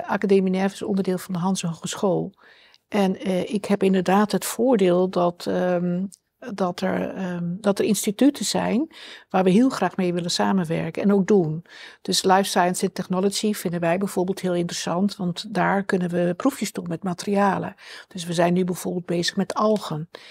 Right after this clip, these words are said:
En algen, algen kunnen licht geven, met algen kun je zelfs ook producten maken. Ehm,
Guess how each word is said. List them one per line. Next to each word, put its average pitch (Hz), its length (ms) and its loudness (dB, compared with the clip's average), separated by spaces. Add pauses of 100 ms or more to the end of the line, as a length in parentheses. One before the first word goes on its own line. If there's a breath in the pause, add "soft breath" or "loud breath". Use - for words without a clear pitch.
(200 loud breath)
En 196 120 -6
algen, 185 480 0
algen 185 400 -2
kunnen 170 240 -2
licht 196 280 2
geven, 208 400 2
met 165 160 -6
algen 180 360 -4
kun 180 180 -2
je 170 280 0
zelfs 185 380 0
ook 180 80 -6
producten 208 500 -2
maken. 196 480 -2 (480 loud breath)
Ehm, 180 600 2